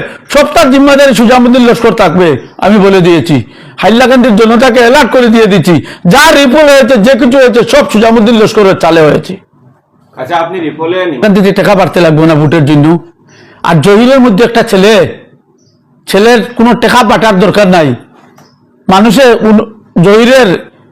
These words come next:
Speaker 1: নীতি ন-, জহিরের আদর্শ সবকিছু মানুষের জানা আছে। জহির সবসময়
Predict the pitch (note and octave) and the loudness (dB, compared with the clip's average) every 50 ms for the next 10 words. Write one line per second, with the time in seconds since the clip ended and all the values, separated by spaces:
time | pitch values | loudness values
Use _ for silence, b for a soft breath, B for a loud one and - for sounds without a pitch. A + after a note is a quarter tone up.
0 | _ _ G#3 G#3 F#3+ G#3 B3 C4 B3 G#3 G3 G3 G#3 G#3 G3 E3+ G3 G#3 A#3+ B3+ | _ _ 0 0 0 0 0 0 2 2 2 0 0 0 0 0 2 2 2 2
1 | C4+ C#4 B3 G#3 G#3+ G3+ B3 A#3+ A#3+ - C4+ A3+ F#3 C3+ - B B B B B | 2 2 2 2 2 0 0 0 0 0 2 2 2 0 -2 B B B B B
2 | B - - - - - - C4 G3 B3+ A3+ A3 G#3 G#3 F3+ A3+ A3+ F3+ G3 F#3+ | B -4 -2 -2 -2 0 -2 -2 0 0 0 2 2 2 2 2 2 2 0 0
3 | G3 F#3 F3+ E3+ - - C#3 C3 - B B B B B B F3 G#3+ A3+ C4 D4 | 2 0 0 -2 -2 -4 -6 -6 -6 B B B B B B 0 0 2 2 0
4 | A#3+ - - D4 - - D4+ C#4 C4+ C4 A#3+ G3 | 0 0 0 -2 0 0 0 0 0 2 0 0